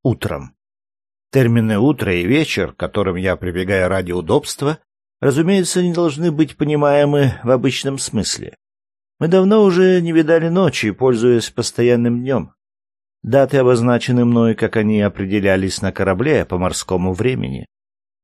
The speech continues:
Замечу, кстати, что я не могу ручаться за точность определения времени, долготы и широты первой части моего рассказа, так как начал вести регулярный дневник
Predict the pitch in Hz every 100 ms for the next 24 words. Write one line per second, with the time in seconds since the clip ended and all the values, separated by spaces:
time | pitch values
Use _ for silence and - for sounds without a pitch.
0 | _ - 147 175 160 151 - 156 151 147
1 | 139 120 - 127 127 131 127 127 127 147
2 | 131 104 95 117 104 - 92 104 - 98
3 | - 98 92 95 - 92 92 95 90 87
4 | 127 131 98 90 85 95 95 95 101 85
5 | - 92 87 135 135 127 _ _ _ _
6 | _ 120 110 107 113 95 - 110 107 -
7 | 117 110 107 110 117 123 - - 175 98
8 | 87 92 87 98 87 - 85 92 90 90
9 | 90 92 - 95 90 95 90 90 90 90
10 | 90 92 127 -